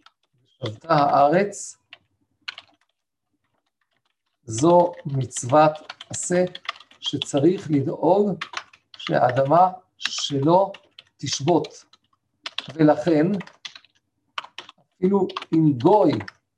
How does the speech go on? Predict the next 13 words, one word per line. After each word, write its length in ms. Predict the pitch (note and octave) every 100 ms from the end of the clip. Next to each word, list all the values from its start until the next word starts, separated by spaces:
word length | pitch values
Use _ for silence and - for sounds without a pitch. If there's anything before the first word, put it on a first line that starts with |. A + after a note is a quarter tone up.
| - _ _ - - - _ -
יעבוד 720 | D3 C3 G#2+ C3 E3 C#3 - - - -
באדמה 580 | B2+ C3 A#2+ B2+ D3 D3+
שלו, 380 | C3+ C3+ F#3 G3+ - _ - - _ _ -
יבטל 760 | C3 B2 B2+ B2+ F3 E3+ E3+ D#3+
היהודי 680 | D3 C3+ B2+ B2 A#2 F#3+ G3+ - _ - - - - - _ - - _ _ _ _ _ _ _ _ _
מצוות 340 | - C#3 F3+ D3+
עשה 440 | - D#3+ D3+ D3+
של 440 | D3+ - C#3 C#3+ C#3+ -
שביתת 600 | - B2+ B2+ - C3+ C3 - - - _ - _ _ _
הארץ. 720 | - E3+ F3+ A#2+ - - - _ _ - - _ _ _ C#3
ואם 1500 | A#2+ F#3+ G3+ C#3+ A2 _ _ _ _ _ _ - - - F#3
אני 140 | G3
אומר 520 | D#3 C#3+ F3+ D#3+ C3